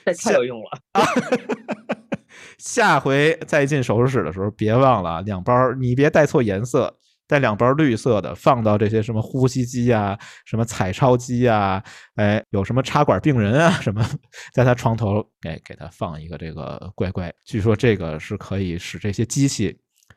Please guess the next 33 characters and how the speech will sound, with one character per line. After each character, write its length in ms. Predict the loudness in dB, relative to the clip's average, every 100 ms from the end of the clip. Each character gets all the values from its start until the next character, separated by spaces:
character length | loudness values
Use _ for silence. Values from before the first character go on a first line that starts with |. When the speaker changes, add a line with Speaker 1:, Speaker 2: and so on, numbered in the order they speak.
| _ 0
Speaker 2:
正 200 | 0 0
常 220 | 0 2
运 200 | 2 2
转 220 | -2 -4
的 140 | -8
一 100 | -4
个 100 | -2 -2
诀 220 | 2 2
窍。 220 | 2 0 -2
记 180 | -2 0
住 160 | 4 6
了 60 |
咒 260 | 8 8 8
语， 240 | 6 2 2
放 180 | 2 4
上 100 | 4
去， 120 | 2
你 80 | 2
得 80 | 2
念： 260 | 2 0 0
你 180 | 0
一 60 | 4
包 160 | 6 6
我 140 | 6
一 80 | 4
包， 220 | 6 6 2 _
机 240 | -8 -4 2
台 200 | 4 4
乖 180 | 4 6
乖 180 | 4
不 140 | 4 0
出 120 | 0
包。 120 | 2